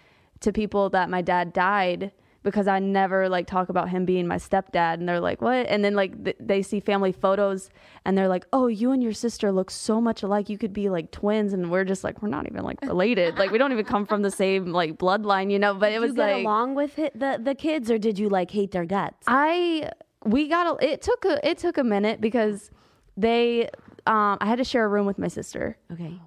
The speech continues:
Speaker 1: And so for me, that was, like, something new, because I went from, like, being on my own, like,
Speaker 2: Independent,
Speaker 1: all the
Speaker 2: Miss
Speaker 1: independent,
Speaker 2: Independent.
Speaker 1: like, you know,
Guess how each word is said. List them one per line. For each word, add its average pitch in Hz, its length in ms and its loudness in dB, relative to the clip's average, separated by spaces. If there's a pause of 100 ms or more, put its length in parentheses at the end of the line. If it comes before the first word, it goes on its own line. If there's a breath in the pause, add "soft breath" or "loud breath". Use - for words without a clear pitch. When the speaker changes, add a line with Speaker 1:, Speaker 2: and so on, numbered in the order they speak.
(100)
Speaker 1:
And 208 200 2
so 190 520 2
for 214 180 0
me, 214 360 0 (120)
that 202 220 0
was, 202 200 -2
like, 175 460 0 (320)
something 190 480 0
new, 180 460 0 (180)
because 202 260 0
I 190 80 4
went 185 200 -4
from, 185 120 0
like, 170 240 -2
being 170 320 -2
on 175 80 -4
my 180 140 -2
own, 185 400 0
like, - 420 -2 (100)
Speaker 2:
Independent, 196 480 -2
Speaker 1:
all 196 160 2
the 196 80 0
Speaker 2:
Miss 196 120 2
Speaker 1:
independent, 214 720 2
Speaker 2:
Independent. 208 240 0
Speaker 1:
like, 196 440 2
you 214 100 2
know, 202 160 2